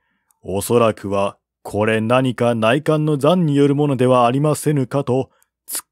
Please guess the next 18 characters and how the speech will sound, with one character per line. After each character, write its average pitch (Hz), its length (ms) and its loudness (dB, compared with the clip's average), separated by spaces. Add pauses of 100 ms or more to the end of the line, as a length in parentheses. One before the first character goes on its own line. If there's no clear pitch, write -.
(120)
込 135 200 2
ん 120 100 -2
で 117 160 0
尋 104 380 -2
ね 131 100 2
た。 90 220 -12 (2250)
帝 117 480 2
は 117 180 4
目 120 320 2
前 165 220 2
た 165 100 2
る 131 100 2
ま 110 100 2
ま 113 100 4
だ 104 60 4
っ 92 100 -8
た 113 140 -16
が - 200 -20